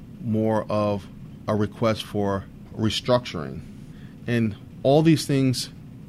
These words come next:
all the issues that plague our community and society today are things that need to be discussed, but it's important that it's done with an open mind.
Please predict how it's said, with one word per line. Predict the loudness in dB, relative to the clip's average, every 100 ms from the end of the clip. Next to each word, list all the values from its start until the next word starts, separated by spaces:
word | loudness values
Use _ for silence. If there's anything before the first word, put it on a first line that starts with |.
| -16 -4 4
all | 6
the | 8
issues | 6 4 2 4
that | 2 0 -6
plague | 0 4 4 2 -12 -6
our | 0 2 2 -2
community | 0 4 4 4 2 0 -6 -16 -16 -14 -16 -12 -6
and | -4
society | 0 2 2 2
today | 2 2 -2 -14 -16 -10 -4
are |
things | 2 2 2
that | 2
need | 2 2
to | 0
be | -2
discussed, | -2 -6 -2 0 0 -2 -12 -16 -16 -16 -16 -16 -16 -16 -4
but | 4 4 4 -10 -14 -16 -18 -18 -16 -6
it's | -4 2
important | 0 2 -2 0 0 2
that | 2 0 -6 -16 -16 -16 -8
it's | -6 0
done | 2 4
with | 4 2
an | 0
open | 0 0 0
mind. | 0 0 -2 -8